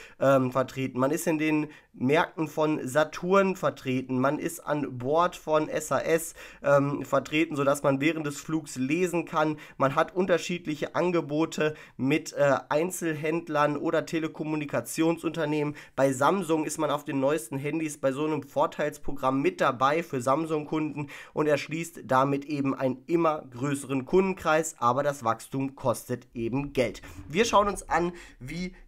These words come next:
ist, ähm, eigentlich oder wie sehen die Kennzahlen aus? Und wir haben's ja schon gesagt, die Full Paying Subscriber, die wachsen kräftig, sechsunddreißig Komma acht Prozent im Jahresvergleich. Aber wenn wir unten gucken,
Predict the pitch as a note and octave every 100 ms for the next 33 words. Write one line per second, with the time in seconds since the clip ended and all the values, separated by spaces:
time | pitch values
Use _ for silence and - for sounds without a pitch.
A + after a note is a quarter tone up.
0 | - D#3 D3+ - - D3 C#3+ C#3 C#3 C3+
1 | C#3+ C#3+ C#3 C#3 C3+ C3+ C#3 E3 D#3 D3+
2 | D3 - C#3 C#3+ - B2+ C3 - G#2 A#2+
3 | C3 F3+ E3 E3 D#3 D3+ F#3 - - C#3+
4 | D#3 F3+ F#3+ - E3+ E3 E3 C#3 - -
5 | D3+ E3+ E3+ D3 D3 E3+ E3 - C#3+ D#3
6 | E3+ - D#3 C#3+ C3 F3+ F3+ C#3+ C#3 D#3
7 | D3 D3+ C#3 G#2+ - - C3+ - D3+ D3+
8 | D3 - - - D3 C#3 - C3 C3 D#3
9 | F#3+ F#3 - E3 D#3+ D#3 D#3+ - - D3
10 | E3+ D#3+ D3 D3 C#3 D3+ F3+ - E3+ -
11 | D#3 D3